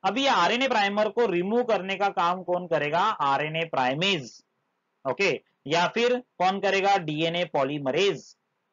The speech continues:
ओके, तो ये डीएनए पॉलीमरेज क्या करेगा? आरएनए प्राइमर remove करेगा, because आरएनए प्राइमर क्या है? आरएनए सेगमेंट है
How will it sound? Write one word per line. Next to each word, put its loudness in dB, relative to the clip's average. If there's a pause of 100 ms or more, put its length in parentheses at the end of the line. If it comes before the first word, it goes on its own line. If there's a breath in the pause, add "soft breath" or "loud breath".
(200)
ओके, -4 (180)
तो 0
ये 2
डीएनए 0
पॉलीमरेज 0
क्या 2
करेगा? 0
आरएनए 0
प्राइमर 0
remove 0
करेगा, -2
because 0
आरएनए 2
प्राइमर 0
क्या 0
है? 2
आरएनए 0
सेगमेंट -4
है -10